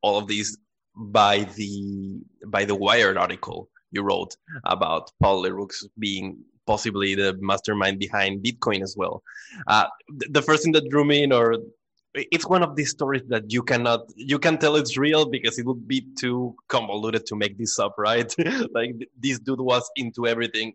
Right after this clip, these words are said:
doing all sorts of things. And it all started with the infamous, or basically they were one of the earliest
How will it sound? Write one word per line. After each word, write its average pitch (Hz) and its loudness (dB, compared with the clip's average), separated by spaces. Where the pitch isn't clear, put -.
doing 113 -6
all 110 0
sorts 117 -10
of 117 -18
things. 113 -10
And 123 -2
it 143 -4
all 139 0
started 131 0
with 117 -6
the 113 -6
infamous, 110 -4
or 98 -4
basically 107 -10
they 104 -6
were 101 -6
one 107 -4
of 104 -10
the 104 -6
earliest 107 -2